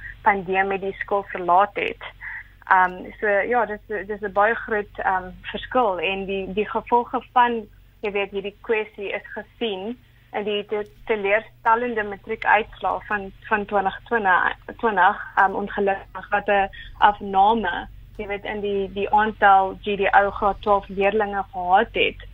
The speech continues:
wat, eh, vir, byvoorbeeld, eh, fisiese wet-, wetenskap en, eh, wiskunde geslaag het. En, en, eh, fisiese wetenskap het die grootste daling van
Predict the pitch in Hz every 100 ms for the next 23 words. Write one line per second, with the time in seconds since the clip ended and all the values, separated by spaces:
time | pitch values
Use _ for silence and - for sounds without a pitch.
0 | - - - 190 185 180 - - 175 175
1 | - - - 214 202 - - 208 208 -
2 | 208 196 202 190 190 196 185 - 226 208
3 | 208 208 196 - - - 392 202 _ 196
4 | 196 196 208 202 - 190 - - 190 175
5 | 170 - - - - 180 170 175 190 -
6 | 190 190 - 202 - 202 190 190 - -
7 | - - - _ - 190 - 196 190 -
8 | - - - 196 190 - 233 233 226 185
9 | 202 226 233 226 208 202 208 - 269 285
10 | 285 277 185 180 185 170 175 180 226 208
11 | 196